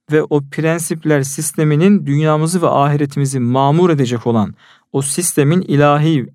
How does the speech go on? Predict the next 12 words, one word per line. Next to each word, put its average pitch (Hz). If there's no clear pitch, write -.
sistemin 127
adı 160
dindir, 185
İslam'dır. 196
Bu -
sebeple 170
dini 202
kimden 190
aldığımıza 165
dikkat 165
etmemiz 156
gerekiyor. 98